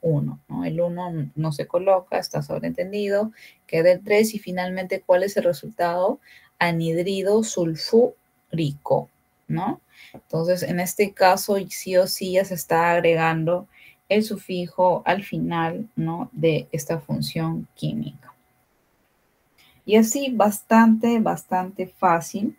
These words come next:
pero justamente como les enseñaba, es bastante importante tener nuestra tabla a la mano para poder llegar al resultado, ¿no? Porque si no, eh, yo pude haber pensado que era uno, dos y tres,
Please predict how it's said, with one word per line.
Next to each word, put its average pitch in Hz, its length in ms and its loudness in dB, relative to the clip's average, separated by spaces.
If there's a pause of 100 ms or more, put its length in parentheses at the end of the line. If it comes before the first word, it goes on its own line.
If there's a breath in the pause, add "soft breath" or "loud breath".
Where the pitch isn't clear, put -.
(420 loud breath)
pero 175 320 6
justamente 196 580 -2
como 202 220 2
les 180 180 -4
enseñaba, 175 720 -2
es 180 100 -2
bastante 180 500 0
importante 175 680 0
tener 170 460 -2
nuestra 165 400 0
tabla 170 420 2
a 180 60 2
la 170 120 -4
mano 170 540 -2 (460 loud breath)
para 220 280 6
poder 180 380 6
llegar 170 280 4
al 170 120 2
resultado, 180 640 6
¿no? 180 260 -4
Porque 165 280 -2
si 180 160 -6
no, 226 340 0 (480 loud breath)
eh, 160 600 2
yo 170 280 -2
pude 180 200 6
haber 175 180 8
pensado 175 480 4
que 165 180 4
era 165 220 4
uno, 190 580 0 (120)
dos 175 340 4
y - 40 -20
tres, 180 520 -2